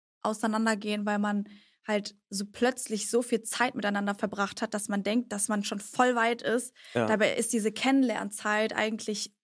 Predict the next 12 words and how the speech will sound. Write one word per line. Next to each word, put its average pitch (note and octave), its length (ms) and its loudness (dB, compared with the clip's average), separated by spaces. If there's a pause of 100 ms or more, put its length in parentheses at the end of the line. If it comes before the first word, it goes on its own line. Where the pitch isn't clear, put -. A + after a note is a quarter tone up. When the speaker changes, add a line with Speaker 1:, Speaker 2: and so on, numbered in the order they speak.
(180)
Speaker 1:
viel - 300 4
länger A#3 380 4
als G3+ 260 -2
nur G3+ 240 2
zwei G3+ 380 2
Monate G#3 540 2
oder G3 180 4
drei F#3+ 160 0
Monate G3+ 520 0
oder B3 220 2
so. C#4 200 4 (100)
Speaker 2:
Mhm. A#2+ 240 -2